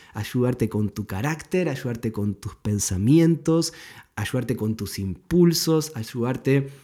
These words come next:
con tu vida interior, para que cada día puedas caminar más como Jesús. Entonces dale lugar al Espíritu Santo, lo tienes a Él, Él está en ti y puede ser muy fuerte sobre tu vida, que rompa cualquier patrón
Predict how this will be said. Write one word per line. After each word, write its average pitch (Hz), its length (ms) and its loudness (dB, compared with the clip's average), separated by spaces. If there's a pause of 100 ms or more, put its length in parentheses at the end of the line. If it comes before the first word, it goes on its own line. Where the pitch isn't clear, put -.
(140)
con 110 480 2
tu 113 160 2
vida 131 240 6
interior, 123 840 2 (200)
para 123 180 -6
que 139 160 -4
cada 220 300 -2
día 220 300 0
puedas 202 320 -2
caminar 180 480 -2
más 190 420 -2 (240)
como 170 440 0
Jesús. 170 680 -2
Entonces 156 420 -4
dale 165 260 0
lugar 160 540 2 (320)
al 120 140 -6
Espíritu 160 640 0
Santo, 165 500 0
lo 113 180 0
tienes 190 640 2
a 107 120 -2
Él, 98 160 -4
Él 143 120 0
está 180 560 -2
en 175 260 0
ti 151 320 4 (360)
y 117 100 -2
puede 135 260 4
ser 131 240 -2
muy 123 160 0
fuerte 117 380 -4
sobre 101 340 -6
tu 101 180 -6
vida, 131 340 2 (200)
que 110 140 -4
rompa 131 340 2
cualquier 117 540 0
patrón 139 520 2